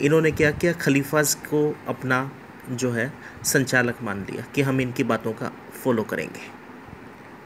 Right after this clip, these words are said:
Next heading is thinking about time and historical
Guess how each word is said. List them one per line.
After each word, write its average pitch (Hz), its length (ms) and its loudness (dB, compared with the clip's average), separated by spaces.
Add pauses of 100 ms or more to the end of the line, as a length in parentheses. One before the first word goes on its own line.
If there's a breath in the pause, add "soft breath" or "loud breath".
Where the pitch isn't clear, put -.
(520)
Next 170 280 6
heading 185 300 8
is - 160 2 (380)
thinking 180 420 6
about 127 260 4 (160)
time 143 280 2
and 143 180 -4
historical 127 540 2